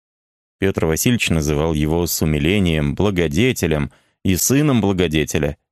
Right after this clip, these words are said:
и немного удивил Вильгельма тем, что порывался лобызнуть его в плечо.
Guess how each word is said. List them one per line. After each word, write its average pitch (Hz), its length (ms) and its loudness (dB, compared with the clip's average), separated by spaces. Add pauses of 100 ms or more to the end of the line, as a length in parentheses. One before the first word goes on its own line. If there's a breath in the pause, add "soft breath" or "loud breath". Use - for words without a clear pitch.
(260)
и 110 60 2
немного 107 540 2
удивил 92 560 0
Вильгельма 73 640 0
тем, 113 340 0 (300)
что 90 320 0
порывался 85 640 0
лобызнуть 85 600 0
его 85 220 0
в - 100 -12
плечо. 82 520 -2